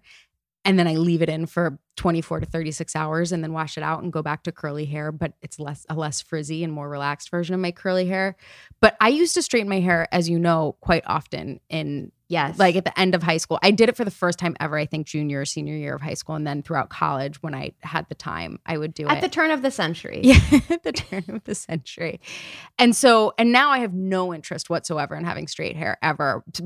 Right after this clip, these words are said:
Speaker 1: And so what happens is it just brings me back in, to this,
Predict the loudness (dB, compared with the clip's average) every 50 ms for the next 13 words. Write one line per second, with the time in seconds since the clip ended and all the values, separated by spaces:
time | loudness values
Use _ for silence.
0 | -4 0 2 2 2 2 2 4 4 4 4 0 _ _ _ _ -6 -2 0 0
1 | -2 _ _ _ _ 0 2 2 4 4 0 -4 -4 -4 -4 -6 -6 -8 -10 -10
2 | _ _ -4 -4 -4 -6 -6 -6 -6 -4 -4 -4 -4 -4 -8 _ -20 _ _ _
3 | _ -12 -10 -10 -10 _ _ _ -18 -8 -6 -6 -6 -6 -8 -12